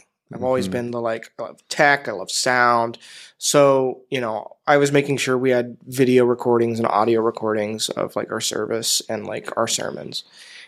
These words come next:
Speaker 1: And I, I did do, um, the, we did live streaming for a bit.
Speaker 2: Mm-hmm.
Speaker 1: And we were just running it off of, like, my little,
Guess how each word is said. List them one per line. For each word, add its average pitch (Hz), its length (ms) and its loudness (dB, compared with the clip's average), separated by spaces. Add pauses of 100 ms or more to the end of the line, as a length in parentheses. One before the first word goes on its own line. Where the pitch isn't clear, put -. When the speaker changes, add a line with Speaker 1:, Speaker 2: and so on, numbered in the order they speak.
(140)
Speaker 1:
And 131 300 2
I, 143 540 4
I 123 120 0
did 139 400 4
do, 139 720 4 (160)
um, 120 680 0 (1400)
the, 123 1000 -2 (180)
we 143 200 2
did 143 400 2
live 147 320 4
streaming 127 400 -4
for 113 180 -10
a - 40 -10
bit. - 280 -12 (580)
Speaker 2:
Mm-hmm. 101 340 -10 (100)
Speaker 1:
And 127 440 -4
we 131 140 -4
were 127 140 -4
just 127 280 -4
running 143 280 6
it 131 140 4
off 139 260 6
of, 123 340 -2
like, - 280 -8
my 131 160 -2
little, 127 400 2